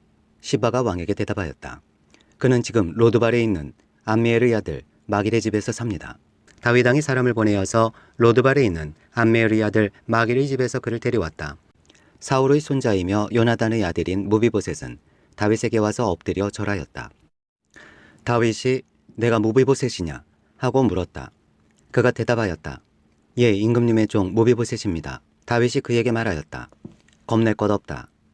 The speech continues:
내가 너희 아버지 요나단을 생각해서 내게 은총을 베풀어 주고 싶다. 너희 할아버지 사울 임금님께서 가지고 계시던 토지를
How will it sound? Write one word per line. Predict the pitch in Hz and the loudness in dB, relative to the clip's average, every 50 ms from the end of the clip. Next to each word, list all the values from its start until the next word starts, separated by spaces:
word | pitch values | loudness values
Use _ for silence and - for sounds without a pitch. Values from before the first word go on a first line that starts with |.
| _ _ _ _ | _ _ _ _
내가 | 113 113 107 113 | -2 0 0 2
너희 | 110 107 107 110 110 107 | 2 4 4 4 4 2
아버지 | 104 104 101 101 95 101 104 104 | 2 2 0 0 0 0 0 0
요나단을 | 117 113 123 120 120 123 120 117 117 | 2 2 2 2 0 0 0 0 -2
생각해서 | - - 110 92 92 - - 90 - - 87 73 - _ _ _ _ _ | -2 -4 -4 -4 -6 -6 -6 -8 -6 -4 -6 -6 -6 _ _ _ _ _
내게 | - 107 107 95 98 - - | 0 0 2 2 0 0 2
은총을 | 131 131 127 - - 123 120 120 | 0 0 0 0 -2 -4 -4 -2
베풀어 | - 104 92 - 101 95 95 | -2 -2 -4 -2 -2 -2 -2
주고 | - 98 - 85 | -2 -4 -8 -8
싶다. | - _ - - 113 - _ _ _ _ _ _ _ _ | -12 _ -14 -14 -14 -14 _ _ _ _ _ _ _ _
너희 | - 113 113 113 113 | 2 4 4 4 4
할아버지 | 110 110 113 110 107 104 110 | 4 2 2 0 0 0 -2
사울 | 101 - 135 139 135 139 - | -2 -2 0 0 0 0 2
임금님께서 | 135 139 139 135 139 139 131 - 127 - 131 | 0 2 2 2 0 0 0 -2 -2 -2 -2
가지고 | 120 - 117 110 98 107 110 101 | -4 -2 -4 -2 0 0 0 2
계시던 | 104 95 - - - 98 98 98 101 | 2 0 -2 -2 -2 -2 0 0 -2
토지를 | - - - 139 - - 104 117 123 135 | -4 -2 -2 0 0 2 4 4 4 2